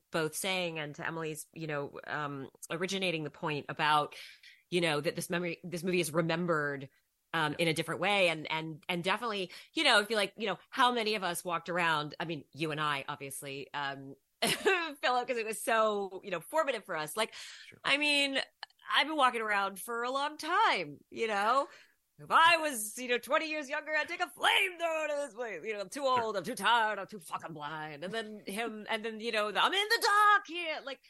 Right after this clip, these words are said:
Speaker 2: Yeah.
Speaker 1: these are, you know, everyone I know walked around doing
Speaker 2: Yeah.
Speaker 1: that, right? And so, like, that is the thing that survives. And then, of course, it grows in our memory into this sort of caricature.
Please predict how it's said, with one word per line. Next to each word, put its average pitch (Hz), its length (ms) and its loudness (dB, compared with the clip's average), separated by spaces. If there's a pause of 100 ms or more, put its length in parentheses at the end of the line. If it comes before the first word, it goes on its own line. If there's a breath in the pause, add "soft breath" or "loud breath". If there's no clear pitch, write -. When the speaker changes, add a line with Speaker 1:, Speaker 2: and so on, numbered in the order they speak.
(100)
Speaker 2:
Yeah. - 80 -16 (180)
Speaker 1:
these 302 340 -8 (120)
are, 302 480 -6 (220)
you 262 160 -10
know, 226 400 -6 (500)
everyone 381 380 -4
I 415 140 -2
know 381 580 -2 (160)
walked 196 420 -2
around 151 460 -2 (240)
doing 156 320 -2
Speaker 2:
Yeah. 135 140 -8
Speaker 1:
that, - 140 -12
right? 220 320 0
And 269 120 -2
so, 302 120 -2
like, 285 260 -4
that 269 180 0
is 247 160 -4
the 254 100 -14
thing 220 160 -8
that 214 140 -10
survives. 165 460 0
And 180 100 -8
then, 185 80 -6
of - 60 -16
course, 220 200 -6
it 247 140 -8
grows 175 420 -4
in 196 80 -8
our 196 160 -4
memory 147 540 -6
into 156 180 -8
this 165 180 -4
sort 165 200 -4
of 160 100 -8
caricature. 151 840 -2